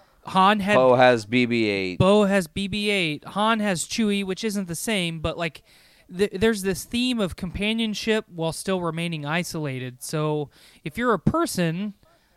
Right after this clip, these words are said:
Speaker 1: who doesn't have anybody, you're going to find companionship in droids 'cause you can't do everything by yourself.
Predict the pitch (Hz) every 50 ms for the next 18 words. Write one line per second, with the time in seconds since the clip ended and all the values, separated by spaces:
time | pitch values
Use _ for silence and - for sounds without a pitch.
0 | _ _ _ _ - 175 170 226 240 220 196 180 143 180 226 233 220 185 175 160
1 | 156 147 143 147 147 147 143 147 147 147 147 147 - - - 156 160 147 143 180
2 | 202 220 220 214 196 165 - 180 151 - 180 185 190 185 165 - 160 151 151 160
3 | 175 185 180 170 156 139 - - 147 131 - 147 135 135 135 - 160 165 185 175
4 | 147 117 104 - - - - 147 131 143 - - 175 180 165 156 160 165 160 156
5 | 151 160 151 151 147 139 147 139 139 127 127 - - 214 196 160 143 135 - -